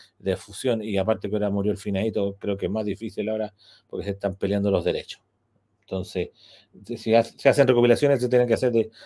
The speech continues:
pateando piedras para adelante. Y con Aparato Raro es con blanco y negro. De, eh, Calibraciones, el primer disco es muy complicado, creo que no van a soltar los derechos para poner en recopilaciones.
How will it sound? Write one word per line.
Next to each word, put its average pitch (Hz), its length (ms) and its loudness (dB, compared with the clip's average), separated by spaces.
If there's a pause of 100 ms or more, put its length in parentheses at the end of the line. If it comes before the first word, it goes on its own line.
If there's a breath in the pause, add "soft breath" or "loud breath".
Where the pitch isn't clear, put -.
(140 loud breath)
pateando 113 400 4
piedras 120 340 4 (360)
para 143 280 10
adelante. 104 580 0 (840 soft breath)
Y 98 180 -4
con 101 360 4
Aparato 113 400 4
Raro 139 260 8
es - 120 0 (100)
con 151 400 4 (540)
blanco 113 320 0
y - 20 0
negro. 82 380 -8 (200)
De, 98 560 -6
eh, 107 300 -8
Calibraciones, 101 840 -6 (480 soft breath)
el 101 80 -10
primer 104 240 0
disco 101 580 -2
es 110 120 0
muy 117 160 2
complicado, 98 640 2
creo 95 200 -4
que 90 520 -10
no 101 180 -2
van 92 160 -4
a 90 60 -10
soltar 90 360 -6
los 87 140 -6
derechos 85 440 -12 (800)
para 85 540 -4
poner 87 220 -2
en 85 80 -2
recopilaciones. 80 580 -10